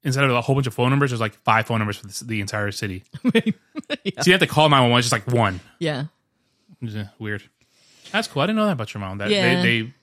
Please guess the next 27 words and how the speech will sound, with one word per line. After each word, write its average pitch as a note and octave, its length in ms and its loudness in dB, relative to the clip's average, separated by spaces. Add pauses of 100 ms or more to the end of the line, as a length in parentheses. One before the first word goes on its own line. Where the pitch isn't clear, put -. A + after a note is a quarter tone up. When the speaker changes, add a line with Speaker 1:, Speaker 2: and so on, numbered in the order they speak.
Speaker 2:
Yeah, F#3 180 -2
Speaker 1:
moved F3 100 2
Speaker 2:
they, F3+ 100 2
Speaker 1:
around A2+ 100 0
like A2 100 -4
Speaker 2:
they G#3 100 -2
Speaker 1:
that. G3+ 60 -2
Speaker 2:
bounced F#3+ 320 -2
around E3 260 -2
a D#3+ 40 -6
bit, D#3+ 320 -4
and E3 140 -4
then E3 180 -2
she - 180 -4
moved E3+ 280 -2
back E3 320 0
to, D3+ 380 -2
when E3+ 140 -6
she E3 260 -4
came F3+ 240 -2
back D3+ 160 -2
to D#3+ 60 -12
Florida, C#3+ 340 -4
she, - 300 -10
the, C#3 400 -8
it D3+ 180 -8
was - 420 -12